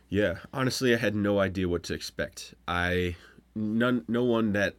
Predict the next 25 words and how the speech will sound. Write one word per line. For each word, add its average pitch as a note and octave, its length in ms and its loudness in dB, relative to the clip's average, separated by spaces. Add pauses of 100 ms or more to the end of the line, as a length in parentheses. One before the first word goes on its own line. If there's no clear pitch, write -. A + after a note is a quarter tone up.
I F2+ 300 -2
grew F#2 280 -2
up E2 120 -8
with E2+ 380 -2
is F2 200 -6
a E2+ 40 -4
musician. D#2+ 760 -6 (560)
Um, D2+ 400 -6 (1400)
my D#2 320 -4
family F#2+ 500 -2
members, E2 580 -2
you - 60 -6
know, F#2 100 -2
nobody F#2 540 -2 (200)
is F2 120 -8
a, E2 80 -6 (720)
does F2+ 220 -4
it E2+ 100 -6
as E2 140 -4
a E2+ 60 -10
career, F2 320 -2
so - 100 -8
I E2+ 80 -10
had F#2+ 220 -12
nothing. F#2 600 -6